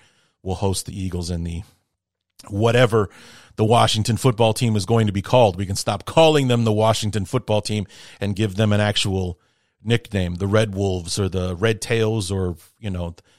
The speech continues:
the Gorillas for all I care. Anything but the Washington football team. I hate that name. Um,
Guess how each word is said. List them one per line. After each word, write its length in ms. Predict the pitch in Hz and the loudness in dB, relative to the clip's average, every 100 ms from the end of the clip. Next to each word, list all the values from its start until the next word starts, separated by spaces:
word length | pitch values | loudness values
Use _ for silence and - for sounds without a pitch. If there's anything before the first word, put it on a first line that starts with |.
| _ _ | _ _
the 100 | 127 | 2
Gorillas 560 | 139 131 156 127 95 | 6 8 6 4 -2
for 180 | - 110 | 0 2
all 160 | 113 113 | 2 2
I 100 | 117 | -2
care. 280 | - 104 98 | -2 -6 -2
Anything 400 | 139 123 139 107 | -2 0 0 2
but 240 | 113 - | 2 2
the 80 | 101 | 0
Washington 640 | 104 113 - 110 107 98 - - - | 0 0 -2 -4 -2 -4 -6 -20 -20
football 480 | - 123 120 104 87 | -4 -2 0 -2 -4
team. 220 | - 92 | -6 -8
I 100 | 90 | -8
hate 300 | 85 123 110 | -6 -6 -6
that 160 | 87 90 | -10 -12
name. 240 | 82 - _ _ _ _ _ _ _ _ - | -18 -20 _ _ _ _ _ _ _ _ 0
Um, 460 | 104 98 92 90 | 4 4 4 -2